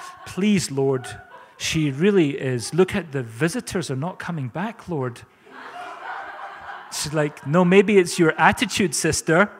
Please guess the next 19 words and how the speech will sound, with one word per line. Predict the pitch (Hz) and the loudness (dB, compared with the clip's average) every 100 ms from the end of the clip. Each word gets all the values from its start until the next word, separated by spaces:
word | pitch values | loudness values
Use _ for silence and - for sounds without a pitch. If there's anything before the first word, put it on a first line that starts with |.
| - - - - - - | -20 -20 -20 -20 -18 0
Maybe, | 165 202 208 170 | 4 6 6 4
maybe | 170 214 214 | 6 8 8
they | 202 208 | 8 8
can | 226 185 175 | 8 4 6
read | 220 180 143 | 4 4 4
the, | 170 165 151 160 | 6 8 6 0
the, | 139 147 139 147 | 0 0 0 2
maybe | 180 208 | 4 4
they | 185 | 4
can | 175 151 | 4 2
see | 147 - 226 | -2 0 4
the | 214 | 4
daggers | 143 180 170 156 139 | 6 4 4 0 -2
going | 160 151 147 | -2 -2 -4
across | - 170 - | -2 -2 -2
the | 160 | -4
room." | 147 151 143 117 _ _ _ - - - - - 147 | 0 0 0 -4 _ _ _ -20 -20 -20 -20 -14 -2
No. | 180 220 208 139 117 - _ - _ _ _ _ _ _ _ _ _ - | 2 2 2 0 -4 -16 _ -20 _ _ _ _ _ _ _ _ _ 0
Amen. | 175 180 190 202 180 | 2 2 0 0 -4